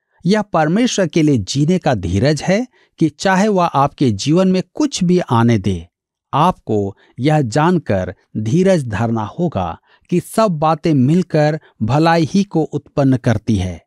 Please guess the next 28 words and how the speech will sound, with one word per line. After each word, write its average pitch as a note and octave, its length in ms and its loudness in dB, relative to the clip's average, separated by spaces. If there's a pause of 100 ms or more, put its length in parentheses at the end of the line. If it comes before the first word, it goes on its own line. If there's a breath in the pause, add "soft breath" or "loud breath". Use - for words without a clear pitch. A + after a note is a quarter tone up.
(600)
इस F#3+ 200 0
धीरज D3+ 520 -2
का D3 200 0
लक्ष्य A#2+ 440 0
है F2 220 -10 (1120)
एक G3 260 0
दिन G2+ 300 -4 (220 soft breath)
परमेश्वर F3+ 500 2
की - 180 -4
उपस्थिति D#3+ 720 -2
में G#2 300 0 (260)
आना। F#2+ 420 -2 (920)
इसके A#3 340 -2
द्वारा E2+ 380 -2 (500 soft breath)
आप F3+ 340 0
जीवन G#3+ 460 0
के G#3+ 180 -2
उतार D#3 440 0
चढ़ाव D3 460 -2
पर A2 360 -2 (280)
जय B2 300 0
पाते G2+ 360 -4
हैं। F2 300 -14 (480)
एक A3+ 260 0
विश्वासी F3 540 0
का D#3+ 160 0
जीवन G2+ 520 -8 (280)
मुझे D#3 500 0